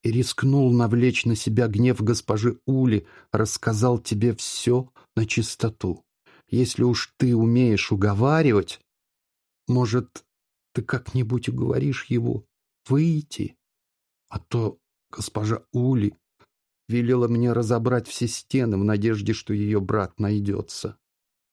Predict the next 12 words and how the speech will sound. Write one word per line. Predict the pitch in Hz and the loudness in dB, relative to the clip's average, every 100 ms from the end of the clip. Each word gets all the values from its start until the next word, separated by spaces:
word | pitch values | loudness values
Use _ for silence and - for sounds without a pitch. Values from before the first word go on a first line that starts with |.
| _ _ _ _ 127 | _ _ _ _ -8
Но | 120 120 120 120 | -4 0 0 2
она | 123 123 123 120 | 2 2 2 2
и | |
сама | 113 - 123 117 120 | 0 -2 0 2 2
не | 110 104 | 2 0
слишком | - 101 95 - 92 90 | 0 -2 -2 -4 -4 -2
верит, | 95 92 98 95 | 0 0 0 0
будто | 104 - - | -4 -4 -6
у | 101 | -4
нас | 104 104 95 | -2 -2 -4
что-то | - - - - | -10 -8 -8 -8
получится. | - - 101 107 - - - - | -8 -6 -6 -8 -12 -14 -18 -20